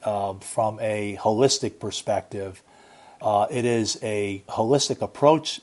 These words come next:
to that process. It's not just with the security department. And that's where the relationships with human resources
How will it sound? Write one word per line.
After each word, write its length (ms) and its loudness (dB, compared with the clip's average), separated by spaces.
to 100 -10
that 260 -2
process. 560 6
It's 180 -8
not 240 2
just 300 -2
with 140 -6
the 100 -14
security 520 -4
department. 640 -4
And 160 -4
that's 300 4
where 480 -2
the 160 -6
relationships 840 -2
with 160 -8
human 340 -4
resources 840 -6